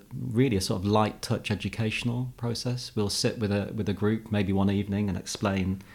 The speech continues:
"This is how the planning system works, this is how housing gets allocated, this is who builds the houses, this is how planning permission's granted."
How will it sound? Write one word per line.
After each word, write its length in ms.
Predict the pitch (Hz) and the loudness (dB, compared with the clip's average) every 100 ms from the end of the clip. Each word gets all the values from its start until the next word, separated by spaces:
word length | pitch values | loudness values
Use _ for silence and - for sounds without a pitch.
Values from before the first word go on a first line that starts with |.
| - - - - - - - | -20 -20 -20 -20 -20 -16 -6
"This 180 | 98 101 | -4 0
is 80 | 101 | 0
how 80 | |
the 60 | 95 | 0
planning 300 | - 104 95 | 0 2 2
system 400 | - 92 - 90 | 0 -4 -4 -4
works, 300 | 95 98 - | -4 -6 -4
this 160 | 101 117 | -2 0
is 100 | - | 0
how 80 | |
housing 460 | 95 104 101 92 95 | -2 0 0 2 0
gets 280 | 98 98 - | 0 -2 -4
allocated, 760 | 98 95 95 95 92 92 90 | -2 -2 -2 -2 -2 -6 -6
this 180 | 101 - | -4 -4
is 80 | 101 | -2
who 120 | 107 | -2
builds 340 | 90 98 95 - | 0 0 -2 -4
the 60 | |
houses, 480 | 90 92 92 90 - | -4 -4 -4 -6 -4
this 160 | 104 107 | -2 0
is 80 | - | 2
how 100 | 101 | 0
planning 320 | - 101 98 | 2 0 2
permission's 400 | 101 95 98 90 | 0 0 -2 -2
granted." 540 | 98 90 92 - - | -2 -2 -4 -10 -16